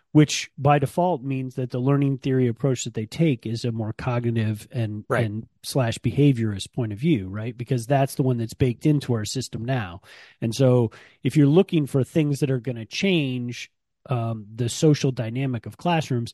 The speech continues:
Speaker 1: technology probably is not a great place to look, because most of those technologies are not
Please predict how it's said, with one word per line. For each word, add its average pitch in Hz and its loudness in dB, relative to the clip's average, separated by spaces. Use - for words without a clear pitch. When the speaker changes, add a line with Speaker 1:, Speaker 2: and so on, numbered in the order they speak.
Speaker 1:
technology 147 -2
probably 143 -2
is 110 -6
not 180 -2
a 120 -2
great 131 -2
place 110 -10
to - -8
look, - -6
because 127 0
most 165 6
of - -6
those 127 0
technologies 117 -4
are 127 -2
not 139 -2